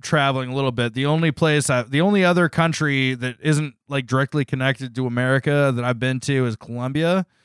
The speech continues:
And driving, you get in a bus in Colombia, and there is Catholic imagery everywhere in this bus,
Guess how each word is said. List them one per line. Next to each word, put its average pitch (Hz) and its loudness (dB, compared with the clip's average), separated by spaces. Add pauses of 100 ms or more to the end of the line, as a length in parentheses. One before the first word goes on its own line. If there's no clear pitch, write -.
(480)
And 147 0 (100)
driving, 196 2 (240)
you 165 0
get 220 0
in 202 -2
a 147 0
bus 143 2
in 185 0
Colombia, 196 -2 (300)
and 170 2
there 202 4
is 143 -2 (120)
Catholic 202 -4
imagery 110 -2 (200)
everywhere 139 0
in 120 -4
this 110 -4
bus, 104 -6